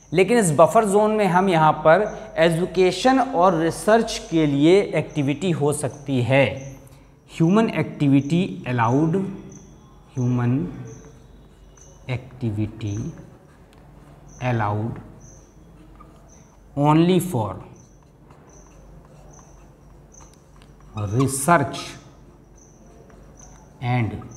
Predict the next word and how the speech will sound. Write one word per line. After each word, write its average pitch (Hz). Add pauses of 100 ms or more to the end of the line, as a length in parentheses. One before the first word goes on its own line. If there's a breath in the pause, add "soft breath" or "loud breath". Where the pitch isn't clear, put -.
(1600)
education। 110